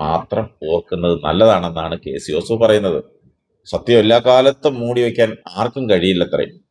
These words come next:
കത്തിന്റെ പിന്നിലെ ഗൂഢാലോചനയും ഇന്നല്ലെങ്കിൽ നാളെ പുറത്തു വരും, ഒരു സംശയമില്ലെന്ന് കെ സി ജോസഫ് പറയും. അപ്പോൾ അ-, അവിടെ കൊണ്ടൊന്നും തീരുന്നില്ല. അവരെല്ലാം സർവ്വ കോപ്പും കൂട്ടി കാത്തിരിക്കുക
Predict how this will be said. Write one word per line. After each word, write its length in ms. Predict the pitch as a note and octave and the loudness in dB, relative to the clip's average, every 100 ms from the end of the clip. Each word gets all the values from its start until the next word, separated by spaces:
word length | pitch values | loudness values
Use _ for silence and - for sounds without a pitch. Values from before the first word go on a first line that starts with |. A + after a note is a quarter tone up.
| _ _ G2 | _ _ -8
കത്തിന്റെ 340 | - A2+ A2+ | -4 -2 0
പിന്നിലെ 340 | G#2 G2 G#2 | 0 0 0
ഗൂഢാലോചനയും 760 | F#2+ F#2+ G2+ A#2 A#2 A#2+ B2+ E3 - _ _ _ _ A2 | 2 4 4 6 4 2 -4 -6 -12 _ _ _ _ -4
ഇന്നല്ലെങ്കിൽ 480 | D3+ F#3+ F3 E3 | 0 2 2 0
നാളെ 280 | C3 A#2 B2+ | 0 0 0
പുറത്തു 480 | C3 G2 G#2+ G2 A#2+ | -2 -4 -4 -4 -6
വരും, 260 | E2 D2+ - _ _ _ _ - | -4 -6 -12 _ _ _ _ -6
ഒരു 120 | F#2 | -4
സംശയമില്ലെന്ന് 800 | G2 F2+ F#2 A#2+ G#2 E2+ E2+ G2+ | -2 -4 -2 0 0 0 -2 -2
കെ 180 | G2+ D#2+ | -4 -6
സി 140 | - | -2
ജോസഫ് 380 | E2+ D#2+ D#2+ E2 D2+ | -4 -4 -6 -8 -6
പറയും. 260 | C#2+ C#2+ _ _ _ _ _ _ _ _ _ _ _ G#2+ | -8 -8 _ _ _ _ _ _ _ _ _ _ _ 0
അപ്പോൾ 220 | C3+ F3+ | 4 4
അ-, 160 | A#3 - _ _ - | 2 -2 _ _ -2
അവിടെ 260 | A#2+ D#3+ | 2 4
കൊണ്ടൊന്നും 420 | F#3+ G#3 G#3+ A3+ F#3+ | 4 4 4 2 0
തീരുന്നില്ല. 600 | F#3+ A3+ C4 G#3+ F#3+ - _ _ _ _ _ _ _ _ _ _ _ - | 4 6 6 4 0 -6 _ _ _ _ _ _ _ _ _ _ _ 0
അവരെല്ലാം 540 | A2 B2 B2 C3+ C3+ | 4 4 4 4 4
സർവ്വ 380 | C3+ A#2 B2+ B2+ | 4 2 4 4
കോപ്പും 480 | B2 B2 A#2+ B2 A2+ | 4 0 0 -4 -4
കൂട്ടി 300 | A2+ A2 - | -6 -10 -4
കാത്തിരിക്കുക 540 | G2 F#2+ F2+ D#2+ C#2+ | -4 -4 -10 -10 -12